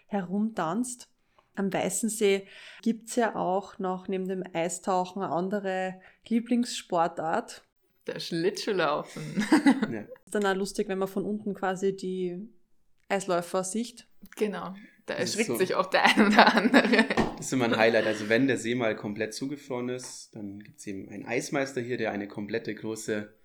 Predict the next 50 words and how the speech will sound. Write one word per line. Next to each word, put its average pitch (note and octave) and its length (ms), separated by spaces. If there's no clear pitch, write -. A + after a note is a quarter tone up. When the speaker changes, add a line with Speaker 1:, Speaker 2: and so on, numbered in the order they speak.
Speaker 3:
Schlittschuhbahn, C3+ 640
sag B2 160
ich B2 120
mal, A#2 120
über A2+ 120
den A2 80
ganzen A#2 340
See C3+ 160
zieht, C#3 260
wo A#2+ 60
man A2+ 160
tatsächlich A#2 480
dann, A2 300
ja, A#2 360
fast - 260
zwölf A#2+ 260
Kilometer A#2 440
in A2 40
eine C3 240
Richtung B2+ 320
und G#2+ 100
wieder G#2 180
zwölf A2 280
Kilometer G#2 400
hochfahren C3+ 380
kann. B2+ 420
Und G#2 300
das G#2 140
Allercoolste A#2+ 640
ist G#2+ 160
dann G#2 140
natürlich, G#2+ 500
wenn G2 80
die G2 100
Taucher G#2+ 320
unterm G#2+ 240
Eis A2+ 280
sind, A2+ 120
die G#2 80
Schlittschuhläufer G#2+ 640
und G#2 120
Wanderer A2 340
sind G#2 140
über C3+ 200
dem A#2 140
Eis, A2+ 340
der A2 120
Taucher A#2 300
kann A2+ 240
hochwinken, B2 760